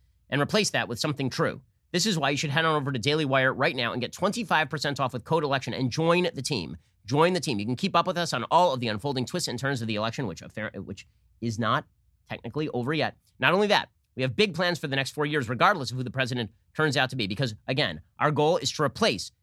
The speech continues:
the media outlets that you used to trust and that are no longer trustworthy. That is why we are launching into the cultural space.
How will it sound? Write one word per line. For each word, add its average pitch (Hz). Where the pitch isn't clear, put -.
the 120
media 160
outlets 131
that 131
you 131
used 160
to 180
trust 185
and 117
that 110
are 123
no 135
longer 143
trustworthy. 110
That 147
is 143
why 170
we 160
are 147
launching 147
into 107
the 123
cultural 160
space. 131